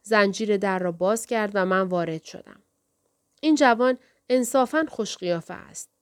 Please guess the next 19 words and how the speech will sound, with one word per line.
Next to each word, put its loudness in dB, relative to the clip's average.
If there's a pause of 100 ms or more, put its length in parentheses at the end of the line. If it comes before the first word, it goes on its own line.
(140)
منتها 2
خوشقیافه -2
از 0
نوع 4
دهاتی. -6 (840)
این -4
بار 2
به 2
او 2
دقت -4
کردم. -20 (640)
ولی 2
ظاهراً 2 (100)
هر 0
کاری 2
از 0
دستش -4
برمی‌آید 0
می‌کند 0